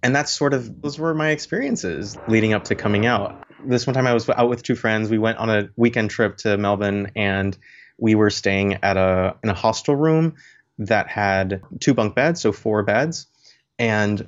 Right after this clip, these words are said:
there was no fourth person in this room. And like I said, it was just the three of us. And we went out one night, met this couple. The girl in this couple,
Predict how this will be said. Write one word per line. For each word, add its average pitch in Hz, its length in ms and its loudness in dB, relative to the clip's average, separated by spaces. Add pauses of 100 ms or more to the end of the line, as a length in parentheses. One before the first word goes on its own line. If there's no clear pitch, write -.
(180)
there 123 180 4
was 113 180 4
no 117 140 4
fourth 113 300 -2
person 120 300 -2
in 131 100 -2
this 139 200 -4
room. 170 280 0 (480)
And 110 200 2
like 117 120 2
I 120 40 2
said, 113 120 -2
it - 20 0
was 104 100 -2
just 110 160 -6
the 107 80 -6
three 110 200 2
of 110 80 2
us. 135 300 0
And 104 220 -2
we 113 100 0
went 117 160 2
out 107 140 0
one 113 180 0
night, 113 380 2 (220)
met 107 220 -2
this 117 180 -4
couple. 107 720 0 (300)
The 101 300 2 (160)
girl 113 340 4
in 110 140 0
this 110 160 0
couple, 107 580 0